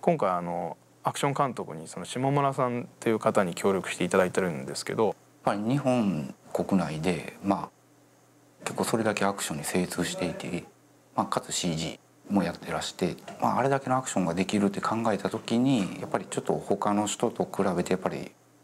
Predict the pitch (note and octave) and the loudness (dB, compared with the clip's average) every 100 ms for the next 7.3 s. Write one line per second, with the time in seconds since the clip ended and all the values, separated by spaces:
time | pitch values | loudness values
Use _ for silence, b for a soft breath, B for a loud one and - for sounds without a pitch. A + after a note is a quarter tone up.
0 | _ - C3+ E2+ - E2+ E2+ F2 F2+ E2 | _ 2 2 2 0 0 0 -2 -2 -2
1 | - - - F2+ F2 F2 - E2+ E2+ - | -4 -4 0 2 2 0 -2 0 0 -2
2 | - E2+ - - B B B B B B | -2 -2 -2 -8 B B B B B B
3 | - - F#2 G2+ - - F2 - - A#1+ | -2 2 6 4 2 -2 2 2 0 -6
4 | - - - - - G2+ E2+ E2 - - | -6 -8 -12 -16 -4 -2 0 -2 -4 -6
5 | E2+ - G#2 - - C#3+ A2+ D#2+ - E3 | -8 -4 -6 -6 0 2 2 0 -2 -2
6 | D#3 - - E3+ D#3+ - - - - - | -2 -4 -4 -2 -2 -2 -4 -6 -6 -8
7 | - - | -6 -8